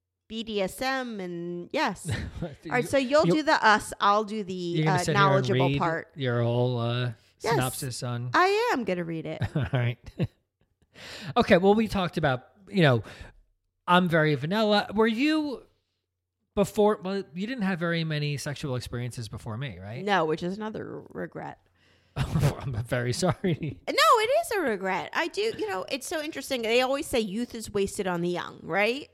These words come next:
Speaker 1: Like, I, I, we were in Amsterdam when we were twenty-one years old, you and I.
Speaker 2: Mm-hmm.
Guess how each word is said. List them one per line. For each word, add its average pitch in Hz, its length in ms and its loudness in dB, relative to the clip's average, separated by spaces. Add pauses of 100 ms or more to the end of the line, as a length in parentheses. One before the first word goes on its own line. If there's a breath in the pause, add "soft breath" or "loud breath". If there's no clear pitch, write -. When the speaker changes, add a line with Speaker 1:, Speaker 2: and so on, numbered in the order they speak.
Speaker 1:
Like, 202 320 -4 (1080 loud breath)
I, 226 100 -10 (540 loud breath)
I, 247 420 2
we 254 420 -2
were 359 100 0
in 320 140 2
Amsterdam 170 880 -4 (120)
when 208 180 -2
we 208 120 -2
were 196 320 -2
twenty-one 262 560 -2
years 202 220 -4
old, 165 240 -4
you 190 140 -2
and 180 100 -2
I. 92 200 -8
Speaker 2:
Mm-hmm. 143 260 -4